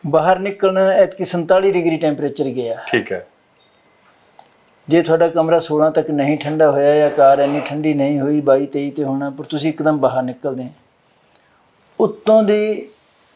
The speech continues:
Speaker 1: ਬੜਾ ਦੁੱਖ ਲੱਗਦਾ ਕਹਿੰਦੇ ਹੋਇਆਂ ਵੀ, ਲੋਕਾਂ ਨੇ ਕਹਿਣਾ ਇਹ ਖਬਰੇ ਹਰ ਵਾਰੀ ਏਦਾਂ ਹੀ ਬੋਲਦਾ ਹੈ।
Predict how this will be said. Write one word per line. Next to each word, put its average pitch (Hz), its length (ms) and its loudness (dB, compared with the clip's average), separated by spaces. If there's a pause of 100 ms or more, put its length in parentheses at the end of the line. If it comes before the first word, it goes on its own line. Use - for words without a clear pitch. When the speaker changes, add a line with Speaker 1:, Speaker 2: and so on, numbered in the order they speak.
(420)
Speaker 1:
ਬੜਾ 190 580 4 (460)
ਦੁੱਖ 170 360 -2
ਲੱਗਦਾ 156 340 2
ਕਹਿੰਦੇ 165 440 0
ਹੋਇਆਂ 143 300 0
ਵੀ, 135 300 -8 (2000)
ਲੋਕਾਂ 147 280 2
ਨੇ 160 80 -2
ਕਹਿਣਾ 160 240 -2
ਇਹ 160 120 0
ਖਬਰੇ 143 300 0
ਹਰ 131 160 2
ਵਾਰੀ 139 200 0
ਏਦਾਂ 143 220 -2
ਹੀ 143 60 -4
ਬੋਲਦਾ 131 340 -2
ਹੈ। 135 180 -14